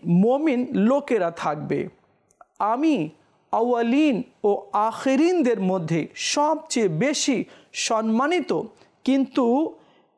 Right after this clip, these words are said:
এ নিয়ে আমি গর্ব করছি না।" আমার নবী সাল্লাল্লাহু আলাইহি ওয়াসাল্লাম এখানে বলেছেন কি, আমার সাথে গরিব মমিন থাকবে।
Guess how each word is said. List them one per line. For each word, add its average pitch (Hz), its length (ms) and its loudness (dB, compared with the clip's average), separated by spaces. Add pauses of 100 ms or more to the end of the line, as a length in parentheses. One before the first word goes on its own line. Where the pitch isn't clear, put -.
(480)
এ 262 160 2
নিয়ে 233 440 0 (180)
আমি 233 340 0
গর্ব 190 680 0 (160)
করছি 240 420 -2
না।" 143 180 -4 (1300)
আমার 262 220 -2
নবী 311 200 2
সাল্লাল্লাহু 247 500 0
আলাইহি 226 400 -2
ওয়াসাল্লাম 214 640 0 (100)
এখানে 247 340 -2
বলেছেন 208 580 -2
কি, 226 200 -2 (100)
আমার 226 320 0
সাথে 269 500 -2
গরিব 202 520 0 (920)
মমিন 247 600 2
থাকবে। 143 560 -6